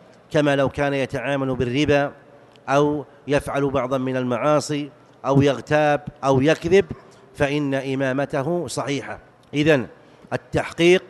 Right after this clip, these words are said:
في مسألة إمامة الفاسق إن كان فسقه يتعلق بالصلاة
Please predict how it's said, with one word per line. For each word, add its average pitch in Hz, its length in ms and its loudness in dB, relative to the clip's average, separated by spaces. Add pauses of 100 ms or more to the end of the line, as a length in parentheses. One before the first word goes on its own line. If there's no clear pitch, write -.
(440)
في 143 220 0
مسألة 143 600 -2
إمامة 147 320 0
الفاسق 156 540 2 (460)
إن 143 200 0
كان 160 520 2
فسقه 135 680 -2 (420)
يتعلق 160 1000 0 (360)
بالصلاة 160 520 2